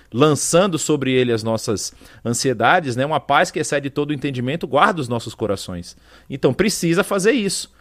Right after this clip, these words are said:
A igreja precisa depositar em Deus a sua confiança, eh,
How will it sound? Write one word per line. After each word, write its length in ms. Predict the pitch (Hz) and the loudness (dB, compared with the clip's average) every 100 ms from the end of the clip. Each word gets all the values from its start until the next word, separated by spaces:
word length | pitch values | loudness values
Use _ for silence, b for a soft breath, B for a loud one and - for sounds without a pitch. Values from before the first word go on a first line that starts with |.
| b | b
A 100 | - | -2
igreja 300 | 123 131 135 | 0 2 0
precisa 640 | 143 156 - 165 185 190 208 b b b | -2 -4 -2 -2 0 0 -2 b b b
depositar 960 | 104 104 190 - 240 220 170 - 165 196 | -6 4 4 4 0 -2 -2 -2 0 0
em 120 | 180 | -2
Deus 280 | 127 143 151 | -2 -2 0
a 80 | 147 | -2
sua 180 | - 135 | -2 -2
confiança, 760 | 131 117 113 123 180 - 185 b b b | -4 -4 -2 0 0 -4 -6 b b b
eh, 380 | - 123 135 95 | 0 2 2 -2